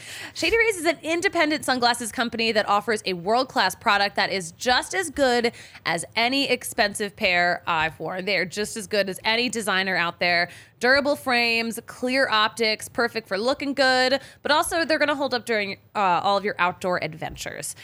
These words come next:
And plus, they have the most insane protection plan in all of eyewear. Every pair of sunglasses is backed by their lost and broken replacements.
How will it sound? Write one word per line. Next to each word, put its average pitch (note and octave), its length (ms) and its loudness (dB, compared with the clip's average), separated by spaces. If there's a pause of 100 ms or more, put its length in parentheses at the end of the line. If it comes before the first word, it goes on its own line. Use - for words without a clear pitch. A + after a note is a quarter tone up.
(400)
And G3+ 180 -4
plus, - 540 0
they F#3+ 180 0
have F3+ 180 0
the F#3 60 -10
most F#3+ 240 -4
insane D#4 380 -2
protection B3 500 -2
plan G3+ 240 -2
in F3+ 160 -4
all C#4 180 4
of D#4 100 0
eyewear. G3+ 500 2
Every D#4 480 2
pair B3 300 2
of G#3+ 120 0
sunglasses F#3 640 -2
is F#3+ 140 -10
backed E3+ 240 -2
by F3 120 -2
their E3+ 180 -4
lost G#3 500 2
and F3+ 160 -6
broken E3 400 -6
replacements. A#3+ 720 -4